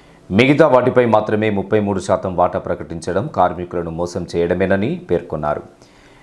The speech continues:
నికర లాభాన్ని స్థూల లాభంగా ఏఐటీసీ నాయకులు చెప్పడం వారి అవివేకానికి నిదర్శనమని విమర్శించారు. ప్రభుత్వానికి, యాజమాన్యానికి ఏఐటీసీ నాయకత్వం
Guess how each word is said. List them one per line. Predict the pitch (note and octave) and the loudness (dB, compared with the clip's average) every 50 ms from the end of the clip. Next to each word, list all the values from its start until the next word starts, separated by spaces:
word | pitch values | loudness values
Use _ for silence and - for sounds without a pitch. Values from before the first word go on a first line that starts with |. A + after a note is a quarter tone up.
| _ _ F#2+ | _ _ 0
నికర | G2+ C3 C3 E3 E3 D#3+ | 2 4 6 6 6 6
లాభాన్ని | D3+ C3+ B2 B2+ B2+ C3 B2+ B2+ B2+ B2+ B2+ | 6 6 4 4 4 2 2 2 0 0 -2
స్థూల | B2 - - - - A#2 C3 C#3 C3 | -4 -6 -6 -2 0 2 4 4 6
లాభంగా | A#2+ A2+ A2+ A2+ A2+ A2+ G#2 A2 A2+ A2+ A#2 A2+ A2+ - - _ _ _ _ - | 6 4 4 2 0 -2 0 2 2 2 2 -2 -8 -18 -20 _ _ _ _ 0
ఏఐటీసీ | G#2 A2+ B2 C3+ C3+ C3 B2 A#2 A#2 A2+ A#2 A#2 A2+ G#2+ | 2 2 4 2 2 -2 -4 -4 -6 -6 -4 -6 -6 -4
నాయకులు | G2 F#2+ G2 G#2+ A2+ A2 - A2+ | -2 0 0 0 0 -2 -6 -8
చెప్పడం | G2 - G#2 G2 - - E2+ G2+ A2+ D3+ F3+ E3+ - _ _ F2 | -8 -8 -8 -8 -8 -6 -6 -6 -6 -6 -10 -14 -18 _ _ 0
వారి | F#2 F#2+ - - - - | 0 0 0 0 -4 -8
అవివేకానికి | F#2 F#2 F#2 F2 E2+ F#2+ F#2 - G2 F#2+ G2+ B2 - - F#2+ | -8 -8 -8 -8 -8 -8 -8 -6 -6 -6 -6 -6 -8 -10 -10
నిదర్శనమని | E2 D#2+ D#2 F2+ F2 F2 - G2 F#2+ F#2 F2+ F#2+ G2+ C3+ | -8 -8 -8 -8 -8 -8 -8 -8 -6 -4 -4 -4 -4 -6
విమర్శించారు. | C3+ G#2 E2 D#2 D#2+ - - D2+ D2 - - - C#2 - - - _ _ _ _ _ _ _ _ _ _ _ _ _ _ - | -6 -8 -8 -8 -10 -10 -12 -14 -14 -10 -8 -8 -8 -8 -10 -16 _ _ _ _ _ _ _ _ _ _ _ _ _ _ 4
ప్రభుత్వానికి, | A#2+ C3 C3+ C#3+ - C3 C3 B2 A#2+ A2+ C3+ C3 | 4 6 4 4 4 4 4 4 4 2 2 4
యాజమాన్యానికి | B2 A#2 G#2 G#2+ G#2 A#2 A2+ A2 A2 G2+ G#2 G#2 G2+ G2+ G2 - A2 | 4 6 6 6 4 2 2 0 0 2 2 0 0 -2 -4 -6 -6
ఏఐటీసీ | A2 - - F#2+ F#2+ F#2+ F2+ - G2+ A2 A2+ - - G#2 | -4 -2 0 0 0 0 -2 -2 -4 -6 -4 -4 -6 -2
నాయకత్వం | F2+ F2 F2+ F#2+ F#2+ - G2+ - - F#2+ F2 D#2+ C2+ | 0 0 0 0 0 -2 -6 -4 -4 -4 -4 -4 -8